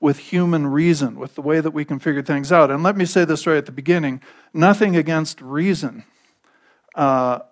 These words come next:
God gave us the ability to reason and to figure things out and to do things better and all of that. That's fine.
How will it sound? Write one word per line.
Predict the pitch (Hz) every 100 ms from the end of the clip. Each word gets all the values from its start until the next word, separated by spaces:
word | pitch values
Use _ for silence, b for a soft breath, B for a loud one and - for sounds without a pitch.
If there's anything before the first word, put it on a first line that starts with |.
| _ _ _ 147
God | 165 180
gave | 160 180 170
us | 156
the | - 165
ability | 143 160 175 170 165 147
to | 139 151
reason | 143 147 160 156 127 107
and | 131
to | 160
figure | - 170 151 147
things | 160 139 139
out | 147 156 139 117 -
and | 151 143 143
to | - 131
do | 160 170
things | 170 160 147
better | 135 147 147 123 117
and | 151 139 143 135 B B
all | - 170 190
of | 143
that. | 135 175 127
That's | 160 170
fine. | - 220 208 117 117 156